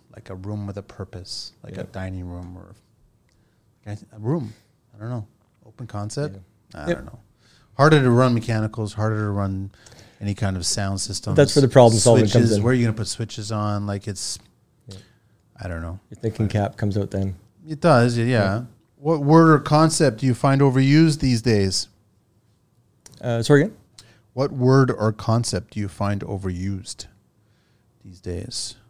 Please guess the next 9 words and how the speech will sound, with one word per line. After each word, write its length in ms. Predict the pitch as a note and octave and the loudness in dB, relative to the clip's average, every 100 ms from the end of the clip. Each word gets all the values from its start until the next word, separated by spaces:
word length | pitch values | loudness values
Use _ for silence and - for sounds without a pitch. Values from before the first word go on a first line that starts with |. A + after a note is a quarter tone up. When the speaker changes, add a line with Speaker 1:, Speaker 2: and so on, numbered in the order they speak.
| _ _ _ _ | _ _ _ _
Speaker 1:
What's 200 | A#2 - | -8 -2
everybody 280 | A2+ G2+ F#2 | 0 -2 -4
saying 420 | - G2+ F#2+ G2 | -4 -4 -4 -6
these 200 | F#2 F2 | -8 -10
days? 420 | F#2 G2 A2+ - _ _ _ _ _ _ _ - | -12 -12 -14 -20 _ _ _ _ _ _ _ -10
Speaker 2:
I 40 | |
don't 80 | E2 | -6
know. 160 | E2+ F#2 - _ | -4 -6 -10 _
Nice? 380 | G#2 E3 - | -2 -2 -4